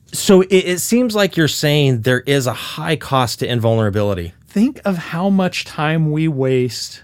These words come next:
Speaker 2: due to lack of trust. We, we spend so much time trying to figure out what is real and what isn't, and then find ourselves trying to figure out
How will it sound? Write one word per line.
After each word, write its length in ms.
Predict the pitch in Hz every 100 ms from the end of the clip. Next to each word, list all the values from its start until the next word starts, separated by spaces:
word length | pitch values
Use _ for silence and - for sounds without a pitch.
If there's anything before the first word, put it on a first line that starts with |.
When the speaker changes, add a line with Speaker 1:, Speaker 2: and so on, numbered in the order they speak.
| 147
Speaker 2:
due 300 | 123 127 127
to 160 | 123 135
lack 380 | 120 117 117 131
of 100 | 107
trust. 480 | - 127 127 -
We, 220 | 147 156 -
we 160 | 156
spend 460 | 139 - - 147 143
so 320 | - - 170
much 320 | 196 185 -
time 400 | - 151 151 147
trying 320 | 139 - 139 131
to 40 |
figure 400 | - 135 127 135
out 280 | 131 127 - - - -
what 300 | 131 131 175
is 180 | 220 143
real 560 | 143 147 147 147 139 - - -
and 220 | 156 135
what 240 | 127 165 -
isn't, 440 | 180 135 131 120 -
and 180 | 151 135
then 160 | 160 165
find 400 | - 170 208 220
ourselves 500 | 165 - 170 151 -
trying 340 | - 156 160
to 40 |
figure 380 | 156 156 139 143
out 260 | 139 135